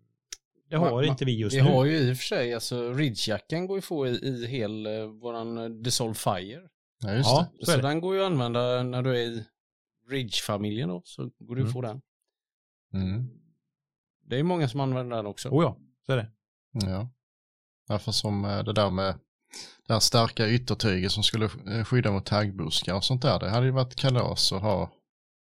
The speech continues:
Speaker 3: i ett par vanliga byxor med egentligen.
Speaker 1: Ja, där har vi någon variant som, eh, eftersom vi jobbar med olika marknader i Europa så har vi då
Speaker 3: Mm.
Speaker 1: fått ett inspel ifrån Spanien.
Speaker 3: Ja,
Speaker 1: Där vi
Speaker 3: just
Speaker 1: har
Speaker 3: det.
Speaker 1: en byxvariant som då är en, en tunnare byxa utan membran fast
Speaker 3: Mm.
Speaker 1: med det här skyddet på framsidan.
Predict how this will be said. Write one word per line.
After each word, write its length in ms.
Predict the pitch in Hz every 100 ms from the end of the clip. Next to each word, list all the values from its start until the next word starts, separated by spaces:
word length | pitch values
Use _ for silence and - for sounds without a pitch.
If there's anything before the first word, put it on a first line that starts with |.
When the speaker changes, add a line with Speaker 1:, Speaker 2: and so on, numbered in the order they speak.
| _
Speaker 3:
i 80 | 104
ett 140 | 95
par 100 | 110
vanliga 420 | 98 101 92 90
byxor 340 | 92 113 - 101
med 240 | 101 101
egentligen. 380 | 110 104 - 92 - -
Speaker 1:
Ja, 240 | 123 165 _ _ _ _ -
där 100 | 156
har 220 | 190 117
vi 120 | 151
någon 200 | 175 139
variant 500 | 131 139 131 185 175
som, 380 | - 156 151 147
eh, 60 | 143 147 156 - _ -
eftersom 220 | 135 156
vi 60 | 151
jobbar 220 | 170 143
med 160 | 143 156
olika 300 | 127 95 127
marknader 420 | 147 131 110 107
i 80 | 113
Europa 400 | 113 101 - 143
så 120 | 139
har 80 | 131
vi 80 | 135
då 60 |
Speaker 3:
Mm. 100 | 98
Speaker 1:
fått 200 | 107 120
ett 100 | 127
inspel 400 | 143 107 - 104
ifrån 180 | 104 113
Spanien. 540 | 110 123 98 117 160 123 - - _ _
Speaker 3:
Ja, 80 | -
Speaker 1:
Där 20 |
vi 40 | 131
Speaker 3:
just 200 | 135 117
Speaker 1:
har 60 |
Speaker 3:
det. 60 | 107
Speaker 1:
en 320 | 104 104 123
byxvariant 600 | 117 123 - 98 98 104 -
som 240 | 117 117
då 180 | 113 104
är 200 | 101 98
en, 240 | 98 101
en 240 | 107 107 107
tunnare 340 | 135 101 107
byxa 260 | 131 - 117
utan 260 | 107 95
membran 460 | 98 104 90 110 110
fast 220 | 120 107
Speaker 3:
Mm. 120 | 101
Speaker 1:
med 100 | 104
det 40 | 107
här 160 | 101 87
skyddet 400 | 117 90 101 -
på 120 | 107
framsidan. 460 | 113 87 101 131